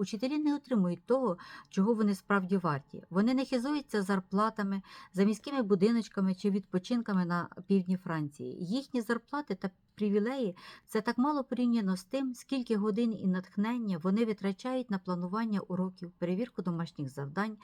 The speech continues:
консультування учнів і заспокійливі бесіди з батьками. Малі підкреслив важливість професії вчителя, наголосивши на тому, що саме вчителі спонукають дітей працювати наполегливіше,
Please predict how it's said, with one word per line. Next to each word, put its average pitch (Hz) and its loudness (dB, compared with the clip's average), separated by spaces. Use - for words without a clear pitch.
консультування 185 0
учнів 220 -4
і 262 -2
заспокійливі 185 -2
бесіди 160 -6
з 143 -6
батьками. 143 -10
Малі 220 4
підкреслив 262 -2
важливість 220 0
професії 202 -2
вчителя, 156 -4
наголосивши 180 0
на 170 -2
тому, 226 -2
що - -6
саме 254 -2
вчителі 254 -2
спонукають 185 -2
дітей 185 -2
працювати 196 -4
наполегливіше, 156 -6